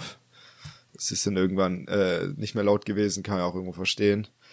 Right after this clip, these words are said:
Ähm, wen ich auf jeden Fall hervorheben möchte, ist Leimer, der echt überragend war.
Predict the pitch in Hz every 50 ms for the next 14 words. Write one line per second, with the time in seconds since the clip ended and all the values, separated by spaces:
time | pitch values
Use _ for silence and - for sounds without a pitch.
0 | - - - - _ _ _ _ - - - 87 95 95 90 101 101 98 - 110
1 | 95 - 113 104 98 - - 95 92 92 92 95 - - - 107 104 104 107 110
2 | 104 90 98 95 98 101 104 - - - 95 92 92 92 - - - 90 95 95
3 | 101 101 101 98 95 90 - 90 87 92 - - 104 95 95 120 160 - 98 98
4 | 104 101 - - 98 98 101 101